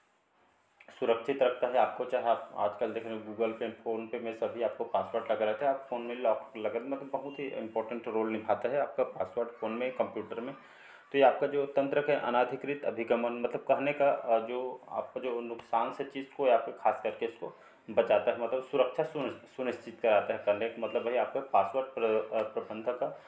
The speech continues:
ये आपका उपयोग किया जाता है इसके खास करके लिए। तो इसको याद रखें, password बहुत ही ज़्यादा, अ,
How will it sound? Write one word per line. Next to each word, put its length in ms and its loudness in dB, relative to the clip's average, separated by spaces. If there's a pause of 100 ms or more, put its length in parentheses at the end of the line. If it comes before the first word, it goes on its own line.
(340)
ये 80 2
आपका 220 2
उपयोग 540 -6
किया 120 0
जाता 260 0
है 80 -2
इसके 200 -8
खास 320 -4
करके 320 -6
लिए। 160 -8
तो 120 -10
इसको 220 -10
याद 280 0
रखें, 200 -10
password 360 0
बहुत 280 -6
ही 40 -6
ज़्यादा, 300 -2
अ, 120 -4